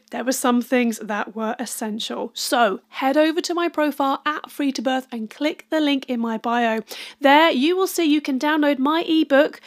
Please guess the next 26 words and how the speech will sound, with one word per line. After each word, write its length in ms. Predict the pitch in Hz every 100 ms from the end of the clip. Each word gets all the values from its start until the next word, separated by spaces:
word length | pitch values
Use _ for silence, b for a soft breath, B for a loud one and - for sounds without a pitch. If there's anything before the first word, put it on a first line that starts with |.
| B
for 220 | _ 302 -
absolutely 720 | - - 339 320 320 320 311
free. 320 | - 339 320
It's 300 | 240 233 -
the 340 | 262 269 254 B B -
Home 260 | 359 381
Birth 240 | 359 330 -
and 200 | 330 427
Free 180 | - 294
Birth 240 | 262 247 -
Essentials 760 | 240 - 254 247 254 247 233 - _
Checklist. 760 | - 247 - - - - - - _ _
There 160 | 392 392
you'll 160 | 381
find 360 | 359 339 320 302
lots 420 | 294 320 339 339
of 240 | - 311 269
tips 420 | - 403 - -
and 120 | 359 381
suggestions 600 | - 349 - - 320 -
of 140 | 392
things 400 | - 277 269 269
that 180 | 233 240
you 200 | 220 349
could 220 | 311 -
use 300 | 240 269